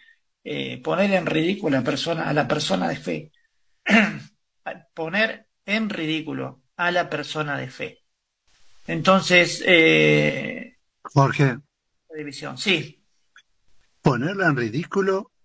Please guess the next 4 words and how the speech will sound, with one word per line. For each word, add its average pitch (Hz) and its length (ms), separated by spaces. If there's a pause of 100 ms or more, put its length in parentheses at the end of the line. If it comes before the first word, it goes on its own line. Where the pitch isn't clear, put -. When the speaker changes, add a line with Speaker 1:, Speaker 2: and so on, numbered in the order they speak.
(360)
Speaker 2:
o 113 600
desacreditarla? 101 1040 (880)
Speaker 1:
Desacreditarla, 190 1160 (100)
desacreditarla. 139 760